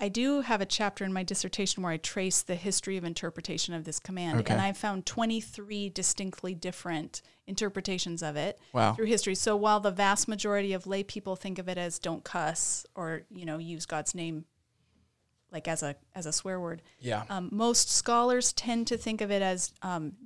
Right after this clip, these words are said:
Speaker 1: "don't take oaths in God's name," like
Speaker 2: Mm.
Speaker 1: using God's name to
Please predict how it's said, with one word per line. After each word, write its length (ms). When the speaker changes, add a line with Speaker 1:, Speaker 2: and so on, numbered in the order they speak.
Speaker 1:
"don't 380
take 340
oaths 420
in 220
God's 360
name," 320
like 260
Speaker 2:
Mm. 220
Speaker 1:
using 240
God's 320
name 260
to 340